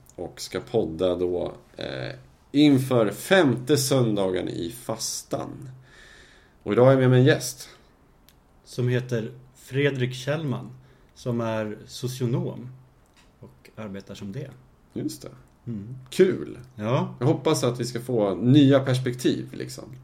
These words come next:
Speaker 2: Ja, det är vad jag, vad jag hoppas att bidra med också här, faktiskt. Ja.
Speaker 1: Ibland i kyrkan så är vi så, eh, inrutade med att bara umgås med varandra. Så att det här blir spännande att få ett annat perspektiv än vårat, tänker jag.
Speaker 2: Mm. Mm.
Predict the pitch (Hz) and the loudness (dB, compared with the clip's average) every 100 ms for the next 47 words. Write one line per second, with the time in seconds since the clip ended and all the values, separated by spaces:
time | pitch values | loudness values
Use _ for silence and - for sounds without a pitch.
0 | _ _ - 123 139 147 151 151 139 143 | _ _ -6 -2 -2 0 2 2 2 0
1 | 139 127 123 123 123 123 131 131 135 127 | 2 2 0 -4 -2 0 0 0 4 6
2 | 131 147 131 135 127 131 117 113 127 120 | 10 10 10 8 6 4 4 2 -2 0
3 | 147 151 175 - - - - - - 110 | 4 4 2 -6 -16 -16 -18 -8 -2 6
4 | 123 127 123 120 117 123 120 127 110 117 | 8 10 10 8 6 4 4 2 2 2
5 | 104 98 92 98 92 87 82 82 82 80 | 0 0 -2 -2 0 0 0 -2 -2 0
6 | 123 113 123 151 127 73 67 92 90 87 | 2 6 6 4 0 -4 -6 -4 -2 -4
7 | 87 95 90 85 82 - 101 92 95 120 | -4 -2 -2 -2 -6 -6 -4 -4 -2 2
8 | 120 156 147 85 - - - 98 101 107 | 6 6 6 2 -4 -12 -12 -12 -14 -14
9 | 117 113 104 - 107 104 113 107 87 - | -14 -12 -12 -12 -12 -4 -2 -2 -6 -10
10 | - - 120 123 127 - - - - - | -12 -4 -2 -2 -4 -10 -14 -12 -12 -10
11 | 92 85 98 92 92 - - - - - | -8 -6 -6 -6 -10 -14 -20 -18 -18 -16
12 | - - _ 104 107 127 131 - _ - | -20 -20 _ -16 -14 -14 -16 -20 _ -14
13 | 98 120 | -10 -8